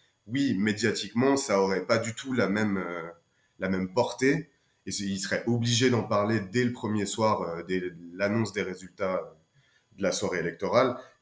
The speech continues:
Ils pourraient pas attendre le lendemain, ce serait pas en petite case en bas des, en bas des, des, bah, c'est pas des sondages, des résultats. Donc, euh,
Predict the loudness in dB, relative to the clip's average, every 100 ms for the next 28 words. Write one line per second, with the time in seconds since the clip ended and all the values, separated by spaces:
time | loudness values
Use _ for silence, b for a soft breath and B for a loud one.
0 | _ -10 0 2 4 4 4 4 4 2
1 | 2 2 2 0 -2 -6 0 0 0 -4
2 | -8 2 4 4 2 -2 -2 -2 -2 -2
3 | -6 -10 _ _ b b b b b -6
4 | 0 0 2 -2 -2 -4 -8 -14 -20 _
5 | _ _ _ _ _ -16 -14 -8 -8 -8
6 | -10 -12 -8 -6 -6 -6 -2 0 0 0
7 | -2 -4 -4 2 6 8 6 2 -2 -6
8 | -8 -8 -8